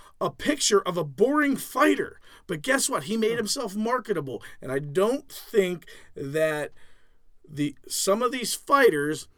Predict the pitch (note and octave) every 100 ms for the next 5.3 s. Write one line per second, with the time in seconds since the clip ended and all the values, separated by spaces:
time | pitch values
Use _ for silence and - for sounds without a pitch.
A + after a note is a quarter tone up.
0 | - - C#3 - - A#3 G#3 - A3+ G#3+
1 | G#3+ G3 F3 G#3+ E3+ C3+ F#3+ F3 E3+ B2
2 | B2 G3+ F#3 D#3 C#3 C3+ D3 G#3 D#3+ C#3+
3 | F#3 G#3 A3 G3 A3+ - A3 G#3 A3+ F#3
4 | D#3 - E3 F#3 G3+ G#3 E3+ G#3+ G#3+ G#3+
5 | - A3+ F#3